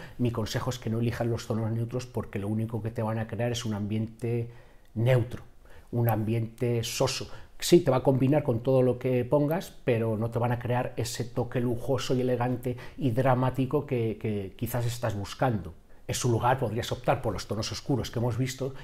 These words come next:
que estos sí crean una pared de alto impacto, mucho más elegante y sofisticada, pudiendo transformar cómo se ve todo tu dormitorio. O si no quieres, también puedes hacer uso del papel pintado. En este caso,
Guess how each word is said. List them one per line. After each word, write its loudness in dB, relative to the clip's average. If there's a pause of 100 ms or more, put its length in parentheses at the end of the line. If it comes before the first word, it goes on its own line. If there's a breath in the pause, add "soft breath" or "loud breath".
que -2
estos -2
sí -2
crean 2
una 0
pared 0
de -2
alto -2
impacto, -2
mucho -4
más -4
elegante -2
y -4
sofisticada, -2 (220 loud breath)
pudiendo 6
transformar -2
cómo -2
se -2
ve 0
todo -2
tu -4
dormitorio. 0 (260 loud breath)
O 6
si 0
no -2
quieres, 2
también 0
puedes -2
hacer -2
uso -2
del 0
papel -8
pintado. 0 (460 loud breath)
En 0
este 2
caso, 0